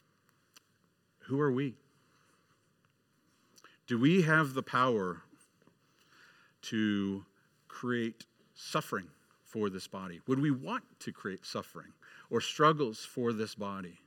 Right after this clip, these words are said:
Certainly not. We all suffer together as one body.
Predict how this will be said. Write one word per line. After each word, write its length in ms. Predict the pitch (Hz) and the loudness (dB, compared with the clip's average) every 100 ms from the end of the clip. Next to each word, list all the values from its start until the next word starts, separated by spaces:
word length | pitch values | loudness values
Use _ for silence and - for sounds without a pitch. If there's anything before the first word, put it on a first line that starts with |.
| _ _ _ _ _ _ _ _ | _ _ _ _ _ _ _ _
Certainly 400 | - 202 180 196 | -8 -8 -4 -2
not. 380 | 175 208 - - | -2 -4 -8 -12
We 140 | 117 135 | -2 0
all 300 | 160 170 165 - - | 2 0 -4 -8 -18
suffer 440 | - 220 190 170 | -6 -4 -4 -6
together 580 | - 139 143 170 101 104 | -8 -4 -4 -4 -6 -4
as 240 | 110 107 | -4 -4
one 240 | 113 113 110 | -4 -6 -6
body. 440 | 95 107 90 90 | -6 -6 -10 -14